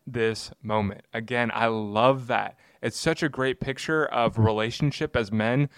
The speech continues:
We kinda, this is a really, really hard, fine line to walk, right? We're not called to abandon our needs. We're not called to neglect them.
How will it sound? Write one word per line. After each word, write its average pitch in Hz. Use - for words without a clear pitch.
We 127
kinda, 151
this 139
is 156
a 131
really, 135
really 127
hard, 123
fine 123
line 117
to 107
walk, 101
right? 110
We're 117
not 117
called 131
to 120
abandon 113
our 104
needs. 107
We're 107
not 107
called 113
to 127
neglect 120
them. 98